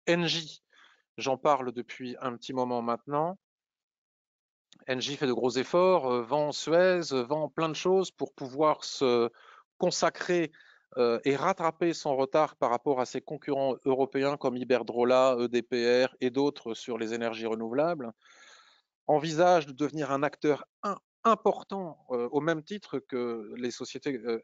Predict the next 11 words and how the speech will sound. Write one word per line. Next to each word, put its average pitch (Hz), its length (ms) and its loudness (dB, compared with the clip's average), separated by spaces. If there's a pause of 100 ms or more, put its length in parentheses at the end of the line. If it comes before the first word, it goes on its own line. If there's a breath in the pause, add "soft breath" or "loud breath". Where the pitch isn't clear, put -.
(100)
étrangères 135 520 -4
que 113 120 -12
je 107 120 -10
viens 117 240 -8
de 110 140 -10
citer 131 560 -4
au 127 60 -4
niveau 127 180 -4
des 117 200 -4
énergies 127 320 -4
renouvelables. 117 600 -4